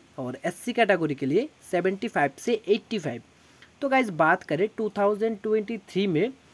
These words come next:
जो कट ऑफ है वो कितना रहेगा, तो लगभग इस बार भी जो कट ऑफ है वो same to same रहने वाला है। तो गाइस, थोड़ा बहुत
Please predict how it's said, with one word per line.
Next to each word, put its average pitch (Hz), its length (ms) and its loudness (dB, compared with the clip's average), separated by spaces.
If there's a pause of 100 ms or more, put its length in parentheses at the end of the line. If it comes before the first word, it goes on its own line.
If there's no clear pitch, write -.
(420)
जो 151 140 -2
कट 180 280 2
ऑफ 202 140 0
है 196 120 4
वो 202 200 0
कितना 196 400 0
रहेगा, 143 360 0 (960)
तो 247 60 0
लगभग 214 540 4 (100)
इस 196 140 -6
बार 226 200 2
भी 208 140 -2
जो 185 160 2
कट 160 280 0
ऑफ 202 120 0
है 196 120 4
वो 208 180 -2
same 185 320 2
to 220 160 -4
same 175 260 0
रहने 156 300 0
वाला 175 200 4
है। 240 140 0 (540)
तो 277 60 0
गाइस, 180 260 4 (120)
थोड़ा 190 220 8
बहुत 226 260 2